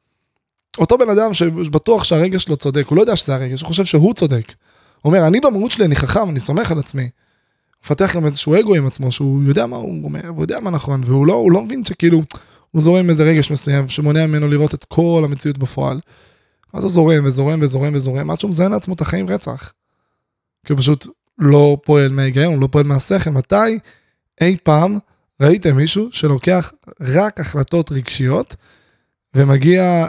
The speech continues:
למצב לא רק רחוק מבחינת הצלחה והתקדמות של דברים, אלא מגיע גם למצב, <laughs> מגיע רחוק מבחינה רגשית, שהוא כזה, "אמ, טוב לי בהגזמה."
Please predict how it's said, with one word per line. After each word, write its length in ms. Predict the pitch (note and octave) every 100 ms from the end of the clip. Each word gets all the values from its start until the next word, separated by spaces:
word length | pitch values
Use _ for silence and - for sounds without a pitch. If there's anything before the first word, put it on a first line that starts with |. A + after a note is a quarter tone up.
| -
למצב 560 | C#3+ C3+ B2 - D#3 D#3 - -
לא 140 | D3+
רק 260 | A3+ B3+ -
רחוק 640 | C#3 - C#2 A3+ A3 - -
מבחינת 440 | D3 - C#3+ C#3+ D#3
הצלחה 560 | - C#3 B2+ D#3+ F3 D3 _ _ _ _ -
והתקדמות 460 | C3 - C3 E3 F#3+
של 80 |
דברים, 300 | D#3 B2+ C#3 E3
אלא 160 | C#3+
מגיע 300 | C3+ C#3 F3
גם 120 | G3 E3
למצב, 320 | D3+ F3+ F#3+ F3+ E3 B2
<laughs> 300 | F3 C#3+ -
מגיע 340 | D#3 D#3 F#3 F3+
רחוק 260 | - F3+
מבחינה 300 | F3 - D3
רגשית, 440 | D3 B2+ E3 C#3 _ _ _ _ _ _ _ _
שהוא 180 | - C#3
כזה, 300 | C#3 C#3 C3+ -
"אמ, 300 | E3+ F3 B2 G#2+ _ _ _ _ _ _ _ _ _
טוב 200 | C#3+ D#3
לי 80 | G3+
בהגזמה." 640 | C#3+ C3+ A2 A#2 A#2+